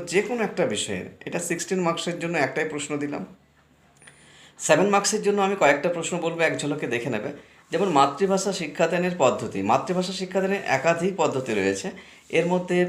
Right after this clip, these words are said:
পদ্ধতিগুলোর নাম জানতে চাইতে পারে, এর মধ্যে তোমাকে যে কোনো একটা পদ্ধতি সম্পর্কে বিশদে আলোচনা করতে বলবে। ধরো আরোহী পদ্ধতি হতে পারে, অবরোহী পদ্ধতি হতে পারে, প্রকল্প পদ্ধতি হতে পারে, আবিষ্কার পদ্ধতি হতে পারে, সমস্যা সমাধান পদ্ধতি হতে পারে।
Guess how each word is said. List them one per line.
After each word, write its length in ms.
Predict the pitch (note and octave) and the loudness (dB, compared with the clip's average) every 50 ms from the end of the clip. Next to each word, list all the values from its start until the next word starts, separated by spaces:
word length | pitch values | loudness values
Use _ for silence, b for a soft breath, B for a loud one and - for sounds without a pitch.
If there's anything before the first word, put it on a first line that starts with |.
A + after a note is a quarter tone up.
| F3 | 0
পদ্ধতিগুলোর 500 | E3 D#3 D3+ D#3+ D#3 E3 D#3 D#3+ E3+ E3 | -2 -4 -4 -4 -4 -4 -4 -2 0 2
নাম 260 | D3+ C#3 C#3+ D3 D3 C#3+ | 4 6 6 6 6 4
জানতে 260 | C#3+ C#3+ C#3+ D3 C#3+ | 4 4 2 0 2
চাইতে 300 | D3 C#3+ C#3 C#3 C#3 C#3 | 2 4 4 2 2 0
পারে, 300 | C#3+ C#3 C3+ C3+ C3+ C3 C3+ - | 2 2 4 4 2 0 0 -2
এর 140 | B2+ B2+ C3 | -2 -2 0
মধ্যে 220 | C#3 C#3 C3 C#3 | 0 0 0 0
তোমাকে 320 | C3+ C#3+ C#3 C3+ C#3+ C#3+ C#3 | 0 0 0 0 0 0 0
যে 160 | C#3 B2 B2 | 2 2 2
কোনো 200 | B2 D#3 D#3+ E3 | 2 2 0 0
একটা 240 | D#3 D3 - D#3+ C#3+ C3 | 0 0 0 -4 -4 -2
পদ্ধতি 340 | A#2 A#2 - B2 - C3+ | -2 -4 -4 -4 -6 -4
সম্পর্কে 440 | B2+ - B2+ A2+ A2 A2 A2 - D#3+ | -4 -4 -4 -4 -6 -6 -6 -6 -6
বিশদে 360 | C3 A#2+ A2 - B2+ A#2 C#3 | -4 -4 -4 -2 -2 2 4
আলোচনা 380 | D3+ C3 G#2 G2+ F#2+ G#2+ F#2+ G2 | 6 6 6 4 0 -2 -2 -2
করতে 260 | G2 G2+ F#2+ F#2+ - F#2+ | -2 -4 -4 -4 -4 -4
বলবে। 300 | F#2 F#2+ F#2+ F#2+ F#2 - B B B B B B B B | -4 -4 -4 -6 -8 -10 B B B B B B B B
ধরো 160 | D3 E3+ F3+ | -2 4 6
আরোহী 340 | D#3 C#3 C3+ C#3 C#3+ C#3+ C#3+ C#3+ | 8 8 8 8 6 4 2 2
পদ্ধতি 300 | C3+ B2+ B2+ F3 - - | 0 -2 -2 -2 -2 0
হতে 180 | C3 B2+ - C3 | -2 -2 -2 -2
পারে, 180 | C3 B2+ B2 | -2 0 0
অবরোহী 380 | B2+ B2+ C3+ C3 C#3 C3+ C3+ C3 C3 | 2 2 2 2 2 0 0 -2 -2
পদ্ধতি 300 | C3 B2 - B2+ A2+ C#3 | -4 -4 -4 -4 -4 -2
হতে 180 | B2+ B2+ - B2 | -2 -2 -2 -2
পারে, 160 | B2 A2 A2 | -2 -2 -4
প্রকল্প 460 | A2+ - D3 D3 D#3+ D3 D3 D3 C#3 C3+ | -4 -4 -4 -2 -2 -2 -2 -2 -2 -2
পদ্ধতি 320 | C3 - - C3 B2+ C3 | -2 -2 -2 -2 -4 -2
হতে 200 | B2+ A#2+ - C3 | -4 -4 -2 -2
পারে, 180 | B2+ C3 C3 C3 | 0 0 2 4
আবিষ্কার 400 | B2+ B2 C3+ D3 C#3+ - D#3 C#3 B2+ | 2 2 2 0 -2 -2 -2 -2 0
পদ্ধতি 360 | C3 B2 A2+ A#2 A#2+ - B2+ | -2 -2 -2 -4 -6 -4 -4
হতে 180 | B2 A#2+ - A#2 | -4 -4 -4 -6
পারে, 220 | A#2+ A#2 A2+ G#2+ | -8 -6 -6 -6
সমস্যা 380 | - - D#3+ E3 E3 - - E3+ | -6 -6 -6 -6 -6 -6 -6 -8
সমাধান 340 | - D3+ C3+ B2+ B2 B2+ A#2+ - | -6 -4 -2 -2 -2 -2 -4 -4
পদ্ধতি 320 | B2+ A#2 A2+ B2 A#2+ A#2+ | -6 -4 -4 -4 -4 -4
হতে 180 | A#2 A#2 A#2+ A2+ | -4 -6 -6 -6
পারে। 180 | A#2 A#2 A#2+ | -6 -6 -8